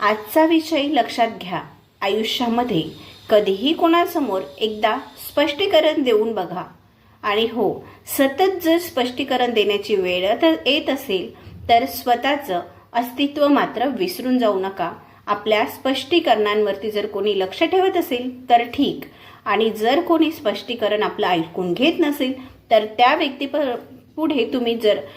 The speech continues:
डोकं ठोकलं, रक्तबंबाळ झालात, तरीही त्या व्यक्तीला तुमच्या स्पष्टीकरणाचा काडी मात्र देखील संबंध येणार नाही,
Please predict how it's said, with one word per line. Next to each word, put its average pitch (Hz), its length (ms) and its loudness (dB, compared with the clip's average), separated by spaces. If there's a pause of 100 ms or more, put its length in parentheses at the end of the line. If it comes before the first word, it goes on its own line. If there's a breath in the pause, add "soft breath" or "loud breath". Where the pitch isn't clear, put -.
(200 loud breath)
डोकं 269 440 4
ठोकलं, 240 480 0 (300)
रक्तबंबाळ 254 920 2
झालात, 247 400 -4 (180)
तरीही 220 520 -4
त्या 277 120 2
व्यक्तीला 202 600 -2 (500 loud breath)
तुमच्या 214 440 2
स्पष्टीकरणाचा 208 1200 -2 (340 loud breath)
काडी 220 360 2
मात्र 220 460 -2
देखील 208 540 -6 (480 loud breath)
संबंध 220 580 2
येणार 220 440 0
नाही, 220 440 -2